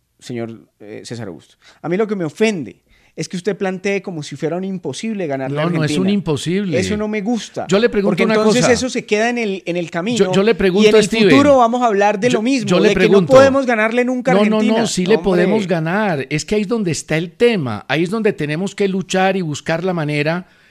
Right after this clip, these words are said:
Speaker 2: de poderle ganar a un equipo que individual y colectivamente es superior. Vuelvo al mismo ejemplo. Colombia de mayores y Argentina de mayores. ¿Cuál es más equipo?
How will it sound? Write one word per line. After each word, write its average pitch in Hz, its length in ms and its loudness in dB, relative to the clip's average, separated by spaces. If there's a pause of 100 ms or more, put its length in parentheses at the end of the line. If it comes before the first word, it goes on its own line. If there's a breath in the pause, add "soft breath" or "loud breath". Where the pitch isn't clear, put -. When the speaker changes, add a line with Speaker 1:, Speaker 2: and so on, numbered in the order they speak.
(100)
Speaker 2:
de 156 200 -2
poderle 196 540 0
ganar 151 260 -4
a 170 60 -2
un 180 100 -4
equipo 180 400 -6
que 170 100 -2
individual 147 640 0
y 190 60 -6
colectivamente 160 680 -4
es 160 40 -10
superior. 143 520 -4
Vuelvo 156 320 -4
al 190 60 -2
mismo 196 320 -4
ejemplo. 104 640 -8 (580 soft breath)
Colombia 208 460 2
de 214 100 2
mayores 180 840 -2
y 160 140 -2
Argentina 147 460 -4
de 175 80 -4
mayores. 147 400 -4
¿Cuál 190 200 0
es 208 80 0
más 208 160 0
equipo? 147 500 -6